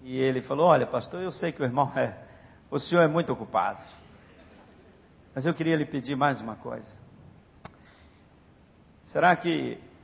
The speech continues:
o senhor não poderia também, na sexta-feira,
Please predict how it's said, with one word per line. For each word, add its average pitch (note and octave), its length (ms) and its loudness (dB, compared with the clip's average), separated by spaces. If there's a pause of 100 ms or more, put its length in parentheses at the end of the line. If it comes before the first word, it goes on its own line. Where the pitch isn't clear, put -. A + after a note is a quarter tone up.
(380)
o - 60 -8
senhor C#3 640 2
não B2 160 -10
poderia A#2 800 -6 (540)
também, B2+ 480 -2
na A2 180 -8
sexta-feira, B2 1000 -10